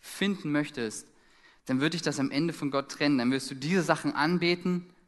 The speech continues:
und nicht Gott. Es wird dich von Gott am Ende trennen und es wird dir am Ende schaden. Aber genauso geht auch genau das Umgekehrte, dass du in schlechten Dingen deine Identität findest,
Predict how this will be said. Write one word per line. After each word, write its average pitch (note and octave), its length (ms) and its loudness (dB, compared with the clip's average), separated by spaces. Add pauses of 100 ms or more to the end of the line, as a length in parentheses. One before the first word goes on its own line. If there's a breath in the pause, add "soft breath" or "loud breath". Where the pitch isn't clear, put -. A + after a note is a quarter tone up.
(140)
und B2+ 140 2
nicht C3 260 0
Gott. A#2 260 2
Es - 120 -16
wird C3+ 120 -4
dich - 80 -12
von B2+ 160 -2
Gott D#3+ 220 4
am C#3+ 100 2
Ende C3+ 240 -2
trennen C#3+ 420 0 (420 loud breath)
und B2+ 80 -2
es A#2 60 -6
wird B2+ 100 -4
dir B2 60 2
am C3 100 0
Ende D3 260 -2
schaden. A#2+ 580 0 (920 soft breath)
Aber C#3+ 140 4
genauso E3+ 380 6
geht - 260 -2
auch D3+ 160 2 (260)
genau E3+ 260 6
das D#3 140 -2
Umgekehrte, B2 800 0 (440 soft breath)
dass C#3 180 0
du D3+ 80 2
in C#3 80 4
schlechten D#3+ 480 0
Dingen C3 180 4
deine B2+ 240 4
Identität A#2 560 -4
findest, A2+ 600 -4